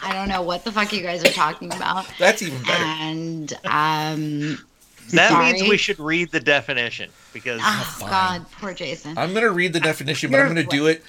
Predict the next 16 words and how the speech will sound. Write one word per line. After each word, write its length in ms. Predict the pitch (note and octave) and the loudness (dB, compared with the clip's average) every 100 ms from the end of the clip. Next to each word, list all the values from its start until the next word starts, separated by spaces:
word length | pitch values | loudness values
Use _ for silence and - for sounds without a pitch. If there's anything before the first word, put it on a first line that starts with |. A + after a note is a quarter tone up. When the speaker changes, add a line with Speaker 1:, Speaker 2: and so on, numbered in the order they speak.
| - - | -20 -6
Speaker 2:
I'm 120 | - F3+ | -4 -2
gonna 160 | F3 | -4
do 220 | B2+ D3 | -2 0
it 180 | D#3 D3+ _ _ _ _ | 0 -2 _ _ _ _
nastily. 720 | B2 C3 B2+ - A#2 G2 E2+ - _ _ _ _ _ - | -4 -2 -2 -2 -4 -6 -12 -16 _ _ _ _ _ -8
Okay? 360 | D#3 D3+ D#3+ - | -4 -2 -4 -4
Speaker 1:
Okay. 800 | G#3+ G#3 G3+ - _ E3 D#3 E3+ G#3+ | -4 -4 -6 -16 _ -6 -4 -2 -2
Speaker 2:
Okay, 100 | C#3 | 2
here 140 | D#3+ | 4
we 60 | E3 | 4
go. 160 | A#2+ - - - | 0 -4 -20 -16
Foible, 800 | - - A3+ G#3+ F3 D3+ E3+ E3 _ | -12 -2 2 2 4 4 2 -2 _
it's 240 | A#2+ - F#3 | -8 -2 -2
a 80 | |
noun. 520 | F3+ D3+ C3+ C3+ C#3 C#3 | 0 0 0 -2 -6 -8
The, 120 | D#3+ | -10